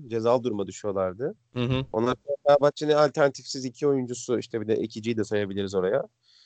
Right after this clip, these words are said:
Speaker 1: Ee, on-, mesela onlar olmasaydı bu maçta Marcao gibi hani işte görmeleri gereken kartları görselerdi o zaman çok daha rahat konuşabilirdim ama ikisi de derbi atmosferinde ters gelebilecek oyuncular. Ee, atmosferi
Speaker 2: Sol-,
Speaker 1: yukarı çekecek
Speaker 2: Soldado,
Speaker 1: oyun-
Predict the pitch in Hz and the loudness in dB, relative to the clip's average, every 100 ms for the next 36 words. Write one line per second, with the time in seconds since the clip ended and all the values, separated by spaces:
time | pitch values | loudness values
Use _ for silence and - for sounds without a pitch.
0 | _ _ _ 113 110 107 107 107 120 135 | _ _ _ 4 6 8 8 8 8 6
1 | 143 143 151 165 - _ _ _ 113 147 | 8 8 8 6 4 _ _ _ 2 4
2 | 160 165 185 170 156 143 135 156 156 139 | 4 4 2 2 4 4 2 -4 -4 -2
3 | 135 143 135 131 123 135 131 - 117 113 | -2 -2 -4 -4 -8 -6 -6 -8 -6 -6
4 | 107 _ - - 101 92 110 117 113 120 | -8 _ -20 -16 -14 -6 0 2 4 4
5 | 127 120 123 120 127 120 135 123 127 127 | 6 6 6 2 2 2 0 0 0 2
6 | 147 123 110 165 - _ _ _ _ - | 4 4 4 0 -4 _ _ _ _ 2
7 | 135 156 156 160 165 151 151 160 160 156 | 8 8 8 4 6 8 6 4 0 -4
8 | 160 151 165 143 165 175 175 _ _ _ | -6 -8 -8 -4 0 0 -2 _ _ _
9 | _ _ - 127 165 196 175 185 175 165 | _ _ -12 -6 0 6 8 8 6 4
10 | 165 - 160 151 170 170 156 156 156 151 | 0 -2 -4 -2 -4 -2 -4 -4 -4 -4
11 | 151 151 160 135 123 117 147 - _ _ | -6 -8 -4 -4 -4 0 0 0 _ _
12 | _ - 113 113 110 120 123 - 135 131 | _ -6 -2 0 4 2 2 -2 0 0
13 | 139 143 131 139 139 127 127 127 | 0 4 6 8 6 6 2 0